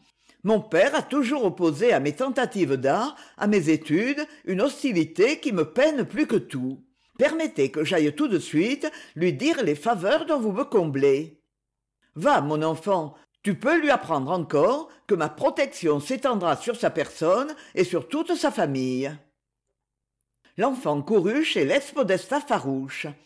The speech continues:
et ce ne fut pas sans hésitation que celui-ci consentit enfin à suivre jusqu'au palais du prince Laurent de Médicis, le jeune artiste, dont il dut ainsi reconnaître publiquement les aptitudes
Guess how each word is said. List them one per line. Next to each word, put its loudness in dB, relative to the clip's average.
et 4
ce -2
ne 2
fut 0
pas 0
sans -2
hésitation 0
que 4
celui-ci 0
consentit -2
enfin -4
à -2
suivre -2
jusqu'au -2
palais 4
du -2
prince -4
Laurent 2
de 0
Médicis, -2
le 2
jeune 0
artiste, -2
dont 0
il -2
dut -2
ainsi -2
reconnaître 0
publiquement -4
les 0
aptitudes -4